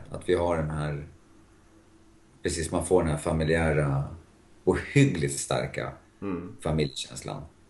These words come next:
Speaker 2: Man går igenom så mycket tillsammans ihop, liksom. Det är både framgång och motgång och liksom, det blir ju tight ju.
Speaker 1: Ja, det blir riktigt tight, alltså. Ja, det är, det är verkligen superhäftigt, alltså.
Speaker 2: Ja.
Speaker 1: Verkligen super, super, superhäftigt.
Speaker 2: Men du, Per, det var jättekul att ha dig med.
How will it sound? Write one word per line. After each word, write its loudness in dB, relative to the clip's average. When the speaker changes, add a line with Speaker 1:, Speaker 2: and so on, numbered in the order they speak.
Speaker 2:
Man 8
går 8
igenom 8
så 0
mycket 4
tillsammans 4
ihop, 4
liksom. 0
Det 2
är 0
både 6
framgång 6
och 2
motgång 2
och 2
liksom, 0
det -2
blir 0
ju 4
tight 2
ju. -6
Speaker 1:
Ja, 4
det 6
blir 6
riktigt -2
tight, -6
alltså. -14
Ja, 4
det 10
är, 8
det 10
är 10
verkligen 6
superhäftigt, -2
alltså. -10
Speaker 2:
Ja. -4
Speaker 1:
Verkligen -10
super, -4
super, -10
superhäftigt. -10
Speaker 2:
Men 10
du, 12
Per, 12
det 6
var 10
jättekul 6
att 6
ha 6
dig 6
med. 10